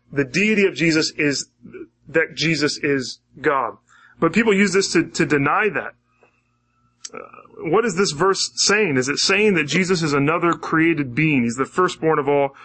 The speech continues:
creation. This is in fact what, what, um, Jehovah's Witnesses or, or Mormons would say is true, that, that he is a, a created being. Is that what this verse is saying? Well, it's not really just a modern issue with, with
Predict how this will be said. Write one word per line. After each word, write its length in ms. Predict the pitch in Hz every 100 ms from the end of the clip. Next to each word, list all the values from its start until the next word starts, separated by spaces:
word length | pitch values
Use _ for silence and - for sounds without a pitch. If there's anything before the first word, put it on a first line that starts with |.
| - - -
creation. 360 | 151 139 127
This 140 | 156 185
is 140 | 165
in 100 | 151
fact 280 | 147 151 147
what, 160 | 139 - _ _ -
what, 320 | 139 135 -
um, 200 | 127 117
Jehovah's 420 | 120 135 151 143
Witnesses 640 | 139 170 170 175 170 175 131
or, 120 | 123
or 140 | 165
Mormons 500 | 131 139 160 170 147
would 160 | 131 120
say 360 | - 165 160 156
is 140 | 127
true, 300 | - 160 175
that, 220 | 143 -
that 160 | 143 135
he 160 | 175
is 200 | 151 135 - - _
a, 220 | 151 160 156
a 40 |
created 640 | - 165 175 180 175 156 - - - 131
being. 340 | 165 175 147 117
Is 100 | 131
that 140 | 185
what 140 | 196
this 140 | 202 156
verse 340 | 143 170 170
is 160 | 143 -
saying? 380 | 170 175 98 190 _ _ _ _ _ - _ _ _ _ _ -
Well, 260 | 170 - 175
it's 140 | -
not 180 | 190 190
really 300 | 156 185 175
just 200 | 160 160
a 40 |
modern 400 | 147 147 165 151
issue 280 | 151 156 156
with, 220 | 135 135
with 260 | 147 135